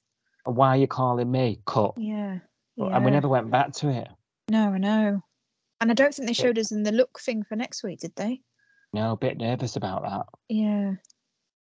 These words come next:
Speaker 1: So I think you're right. Nothing, nothing go-, there's no debt goes unpaid in this world. So I
Speaker 2: Yeah.
Speaker 1: think, I think you're right. There's gonna be a point where someone else is gonna need him.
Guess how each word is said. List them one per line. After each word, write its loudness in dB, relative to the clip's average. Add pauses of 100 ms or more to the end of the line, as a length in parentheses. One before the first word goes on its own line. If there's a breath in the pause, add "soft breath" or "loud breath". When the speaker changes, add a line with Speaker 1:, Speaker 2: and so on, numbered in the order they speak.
(400)
Speaker 1:
So 4
I 6
think 4
you're 2
right. 4 (540 loud breath)
Nothing, 4
nothing 0
go-, 4
there's -8
no 0
debt -2
goes -2
unpaid 0
in -4
this -8
world. -4 (540)
So 2
I 8
Speaker 2:
Yeah. -4
Speaker 1:
think, 0 (540)
I -14
think 0
you're 0
right. 0
There's -6
gonna -2
be 0
a 0
point -4
where -2
someone -4
else -4
is -12
gonna -6
need -4
him. -6